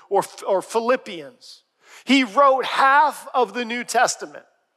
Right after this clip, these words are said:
fourteen out of the twenty-seven books, to be exact.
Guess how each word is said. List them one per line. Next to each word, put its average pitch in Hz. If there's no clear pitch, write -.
fourteen 262
out 233
of 196
the 220
twenty-seven 226
books, -
to 202
be 196
exact. 175